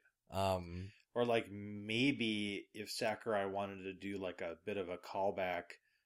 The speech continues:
Speaker 2: um, Zephiel from the Game Boy Fire Emblems, featured
Speaker 1: Hmm.
Speaker 2: most prominently in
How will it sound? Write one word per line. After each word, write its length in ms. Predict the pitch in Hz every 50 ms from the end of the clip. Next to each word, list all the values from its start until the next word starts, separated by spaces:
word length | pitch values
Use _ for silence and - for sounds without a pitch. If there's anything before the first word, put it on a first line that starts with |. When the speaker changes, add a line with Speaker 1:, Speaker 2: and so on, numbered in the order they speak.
| _ _ _
Speaker 2:
um, 520 | - 92 90 90 87 82 85 85 87 85 85
Zephiel 760 | 82 - 104 104 92 - - - 95 95 101 101 107 110 110
from 220 | - - 101 92
the 80 | 95 90
Game 280 | 85 90 87 90 95
Boy 200 | 95 104 104 107
Fire 400 | 101 - - 113 110 110 110 113
Emblems, 480 | 113 117 117 113 117 113 117 113 - - - - - - - - _
featured 380 | - - 202 208 120 139 147 113
Speaker 1:
Hmm. 40 | 101
Speaker 2:
most 300 | 110 113 113 - - - -
prominently 920 | - 120 110 107 110 110 113 120 98 113 117 113 113 110 110 113 92 90 107
in 440 | 107 107 104 104 104 98 98 101